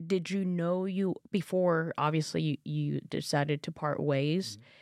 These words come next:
Speaker 1: um, did you know, did you think that was gonna be your forever? Like, at the time when you guys were
Speaker 2: I mean, at the time
Speaker 1: At the time.
Speaker 2: At the time,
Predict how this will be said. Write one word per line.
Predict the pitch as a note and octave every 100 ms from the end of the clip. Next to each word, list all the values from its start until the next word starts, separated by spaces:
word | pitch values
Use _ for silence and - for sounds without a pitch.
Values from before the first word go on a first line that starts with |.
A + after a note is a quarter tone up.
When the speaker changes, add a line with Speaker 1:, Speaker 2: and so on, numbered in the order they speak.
| - _ _ -
Speaker 1:
um, | D#3+ D3+ C#3 D3+ D#3
did | D#3 D3+
you | E3 D#3
know, | D#3 D3+ D3+ D3+ _ _ _ _ _ -
did | F3 E3+
you |
think | D3+ - F#3 F#3+ - - _ _ -
that | E3+ E3+
was | E3+
gonna | E3 D#3+
be | F3
your | E3 E3
forever? | - F3 D#3 D#3+ F3 G3 A3+ - - F3+
Like, | E3+ D3+ - _ _ _ _ _ _ _ _ _ _ -
at | D#3
the | D#3+
time | - F3 F#3
when | F3 D#3+
you | D#3+
guys | D3+ D3+ - - _ _
were | - D#3
Speaker 2:
I |
mean, | D#3 E3
at | D#3
the | A2 A2 -
time | - A2+ B2 A2+
Speaker 1:
At | F3
the | F3
time. | F#3+ C3+ B2 D3
Speaker 2:
At | C3+ D3
the | D3+
time, | C#3 A#2+ G#2+ G#2